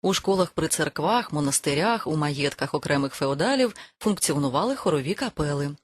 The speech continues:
Приблизно до шістнадцятого століття в Україні, як і в Росії та Білорусії, церковний хор був одноголосним. Із шістнадцятого століття церковний спів став багатоголосним.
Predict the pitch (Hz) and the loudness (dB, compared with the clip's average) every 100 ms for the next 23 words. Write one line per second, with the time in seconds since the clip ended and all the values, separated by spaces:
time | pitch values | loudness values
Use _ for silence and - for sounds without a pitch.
0 | _ - - _ - 185 180 190 175 175 | _ -20 -20 _ -4 0 2 2 2 0
1 | 156 165 - 160 165 151 - - 151 143 | 2 0 0 0 0 0 0 0 0 0
2 | - 220 262 - 139 127 139 151 139 143 | 0 -2 -2 -2 -2 -2 -4 -2 -2 2
3 | 254 156 139 135 147 135 147 - 127 135 | 2 2 0 -2 -2 -2 -2 0 -2 -2
4 | 139 151 165 262 277 165 143 135 _ - | -2 0 0 -2 -2 0 0 -2 _ -12
5 | - 185 - 180 165 151 - 254 320 175 | -2 -2 2 2 2 0 0 0 2 2
6 | 247 247 220 214 240 269 254 180 - 147 | 0 0 -2 0 0 2 2 2 2 0
7 | 131 - - _ _ - 311 - 269 196 | -2 -6 -20 _ _ -4 0 2 2 0
8 | 160 139 156 160 143 143 - 135 180 233 | 0 0 -2 -2 0 -2 -2 -2 -2 0
9 | 269 - 175 - 156 147 139 - 180 294 | 0 2 0 0 2 2 0 0 -2 -2
10 | - 156 220 240 233 262 262 285 226 185 | 0 0 0 -2 -4 -4 0 2 2 2
11 | - 170 170 | 0 0 -2